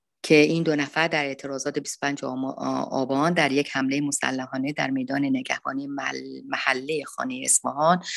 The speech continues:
محسن چراغی، محسن حمیدی و محمد کریمی را کشتند. مادهٔ سه، حق حیات برای همه. ملی پوش تیر و کمان بدون وکیل محاکمه شد.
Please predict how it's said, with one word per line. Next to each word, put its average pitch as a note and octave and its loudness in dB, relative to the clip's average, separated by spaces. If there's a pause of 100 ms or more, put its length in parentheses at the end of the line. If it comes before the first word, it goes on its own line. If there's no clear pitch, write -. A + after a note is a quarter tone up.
(220)
محسن C3+ 4
چراغی، C3 0 (380)
محسن C#3 4
حمیدی C3+ 0
و E3 2
محمد C#3 2
کریمی C#3+ 0
را D#3 0 (380)
کشتند. - -4 (520)
مادهٔ C3+ 6
سه، C#3+ 6
حق D#3 0
حیات C3+ -2
برای C#3 0
همه. C#3+ 0 (480)
ملی C3+ 6
پوش C3+ -2
تیر C#3+ 2
و C3+ 4
کمان D3 4
بدون D3+ 6
وکیل C#3+ 0
محاکمه C#3 -2
شد. - -4